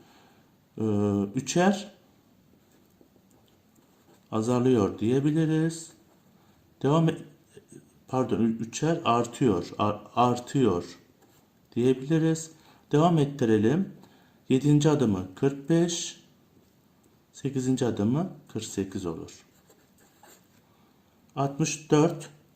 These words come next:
altmış sekiz, yetmiş iki, yetmiş altı, seksen. Gördüğünüz gibi artı dört ilerliyor. Dörder artıyor. Kuralı dörder artıyor.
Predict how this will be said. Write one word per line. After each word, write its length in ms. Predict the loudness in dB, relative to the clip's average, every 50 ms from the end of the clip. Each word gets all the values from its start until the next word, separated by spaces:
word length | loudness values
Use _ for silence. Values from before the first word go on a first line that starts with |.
| _ _ _ _ _ _ -8
altmış 320 | -6 -6 -4 -4 -4 -4
sekiz, 680 | -4 0 0 0 0 0 0 -2 -2 -2 -2 -6 -4 -2
yetmiş 420 | -2 -2 -2 -2 -4 -4 -2 -4
iki, 380 | -4 -4 -4 -4 -4 -4 -4 -4
yetmiş 420 | -4 -4 -4 -2 -2 -4 -4 -2 0
altı, 440 | 0 0 0 -2 -4 -6 -10 -10 -10
seksen. 640 | -12 -8 -6 -6 -6 -6 -8 -8 -6 -6 -6 -8 -12 -18 -20 -20 -20 _ _ _
Gördüğünüz 500 | 2 4 4 4 4 0 0 0 -2 -2
gibi 220 | -2 0 0 0
artı 540 | 2 2 4 4 4 2 0 -2 -4 0 2
dört 280 | 2 2 2 0 -2 -2
ilerliyor. 640 | 0 0 2 0 0 0 0 -2 -2 -2 -2 0
Dörder 420 | 2 2 2 2 2 0 0 0 0
artıyor. 800 | 0 0 0 0 0 -2 -4 -2 0 2 4 4 4 2 0 -4 -10 -18 -20 _ _ _ _ _
Kuralı 520 | 0 2 4 4 4 4 4 2 0 -2 -6 -12 -20 _ _ _ _ _ _ _ _ _ _ _ _ _ _ -2
dörder 440 | -2 0 0 0 -2 -2 -2 -2
artıyor. 720 | -2 -2 -2 -2 -2 -4 -2 -2 0 2 4 4 4 2